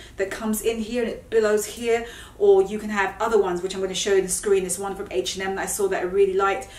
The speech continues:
So there's a few options that's there out for you. One of my favorite dresses that I saw is from Free People.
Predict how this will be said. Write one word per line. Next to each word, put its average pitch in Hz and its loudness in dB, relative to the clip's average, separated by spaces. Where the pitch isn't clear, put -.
So - -6
there's 254 0
a 247 -2
few 294 0
options 180 -2
that's - -2
there 185 0
out 175 -2
for - -8
you. 175 2
One 247 2
of 294 4
my 269 2
favorite 226 2
dresses 202 0
that 185 0
I 190 -2
saw 196 2
is 196 0
from 190 -4
Free 269 -2
People. 175 -6